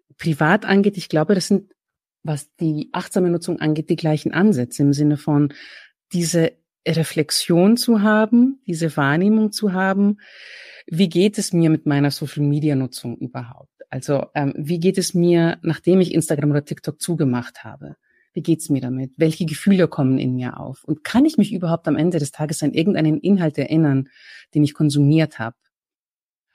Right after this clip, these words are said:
Ähm, der Blick in die Screentime hilft und schockt immer. Und ich würde tatsächlich jedem raten, wenn wir uns diese Stunden anschauen,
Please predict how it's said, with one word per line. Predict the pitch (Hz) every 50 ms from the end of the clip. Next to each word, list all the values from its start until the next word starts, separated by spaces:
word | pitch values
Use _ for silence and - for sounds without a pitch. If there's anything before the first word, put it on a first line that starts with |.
| _ _ _ _ _ _ _ _
Ähm, | 156 151 147 143 147 147 147 -
der | 185 160
Blick | 135 - 160 196 269 262 -
in | 202 190 190
die | 165
Screentime | 160 - - - 175 175 185 202 202 - 214 214 220 233 247 262 277 285 262 247 254 _ _ -
hilft | 180 147 190 202 226 240 - -
und | - 160 156 147
schockt | - - 185 180 196 - - -
immer. | - - - 170 170 185 214 269 294 294 _ _ _ _ _ _ _ _ _ _ _ _ _ _ _ _ _ _ _ _ _ _ _ _ _ _ _ _ _ _ _ _ _ _
Und | _ 175 170 156
ich | 175 147 160
würde | 196 208 208
tatsächlich | 208 208 202 - 208 190 196 190 - -
jedem | 185 190 196 202 196 175
raten, | 151 147 147 156 165 - 214 208 214 208 208
wenn | 185 175 170 175 170 156
wir | 170 160 156
uns | 160 -
diese | - 170 147 151
Stunden | 143 - 202 226 247 247 208
anschauen, | - 165 180 185 - - 196 185 180 180 180 180 180 185